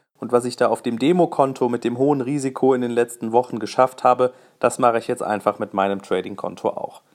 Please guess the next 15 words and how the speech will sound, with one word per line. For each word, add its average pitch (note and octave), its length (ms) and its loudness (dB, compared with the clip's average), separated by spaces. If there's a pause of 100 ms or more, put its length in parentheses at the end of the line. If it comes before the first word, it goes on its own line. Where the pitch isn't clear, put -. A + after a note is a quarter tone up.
(540)
Doch - 140 6
die D3+ 120 -6
Psyche A3+ 380 0
und F3 80 -4
Emotionen D#3 920 2 (100)
werden C3 380 2
dich B2 220 -8
daran A#2 260 2
hindern, B2 500 0 (320)
gerade C3 320 6
mit B2+ 140 -8
so B2 120 2
einem A#2 260 -2
hohen A#2+ 240 0
Risiko A2 680 -2